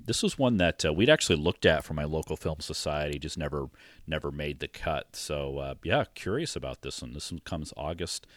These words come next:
sixteenth, new spine number. Um, I think the kind of one of the, the going, uh, ideas was that just surprised that this gets its own spine number, but it's pretty stacked with, uh, supplements,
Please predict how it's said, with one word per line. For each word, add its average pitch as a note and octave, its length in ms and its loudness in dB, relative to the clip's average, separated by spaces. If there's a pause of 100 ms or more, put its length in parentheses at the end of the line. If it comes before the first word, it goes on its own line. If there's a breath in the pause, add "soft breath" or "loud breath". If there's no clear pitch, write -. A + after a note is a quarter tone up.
(180 soft breath)
sixteenth, - 840 -4
new D#2+ 200 -6
spine E2 440 -4
number. B1+ 400 -6 (380 soft breath)
Um, C2+ 380 -8 (180)
I - 40 -10
think E2+ 220 -4
the C#2 240 -4
kind D2+ 160 -6
of C#2 80 -10 (340 soft breath)
one F2+ 160 0
of D#2 60 0
the, D#2 240 -2
the - 80 -4
going, D#2 600 -2
uh, C2+ 320 -2
ideas D2+ 480 -4
was D2 160 -8
that C#2+ 180 -6
just - 220 -6
surprised - 440 -4
that C#2+ 120 -12
this - 280 -6
gets E2 300 -4
its E2 160 -8
own D2 160 -4
spine E2 380 -6
number, C2 260 -6
but C2+ 380 -6
it's - 300 -6 (200)
pretty C3 160 0
stacked - 480 -2
with, D#2 280 -2 (340 loud breath)
uh, D2 180 -2
supplements, - 800 -4